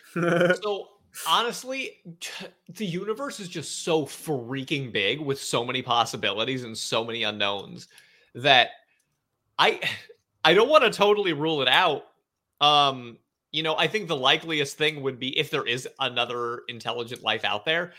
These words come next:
Speaker 2: that they've just been around for way, way, way longer and had time to develop technology, potentially with resources that we don't have. And they would have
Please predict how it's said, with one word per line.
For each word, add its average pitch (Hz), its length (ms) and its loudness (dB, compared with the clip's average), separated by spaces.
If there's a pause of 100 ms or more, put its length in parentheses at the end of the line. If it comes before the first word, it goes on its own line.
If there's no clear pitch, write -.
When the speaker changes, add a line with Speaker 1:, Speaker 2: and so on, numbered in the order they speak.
(140)
Speaker 2:
that 143 120 -4
they've 147 180 4
just 147 200 -4
been 151 120 0
around 120 520 2
for 113 140 -4
way, 120 340 2
way, 117 240 2
way 117 200 0
longer 107 480 -4
and 139 100 -2
had 120 320 2
time 113 300 -2
to 117 60 -2
develop 107 380 -4
technology, 107 600 -4
potentially 131 480 -8
with 117 200 -10
resources 110 580 -6
that 107 120 -6
we 104 80 -4
don't 104 160 -6
have. 101 360 0 (500)
And 139 160 0
they 131 60 0
would 123 160 -2
have 117 140 -4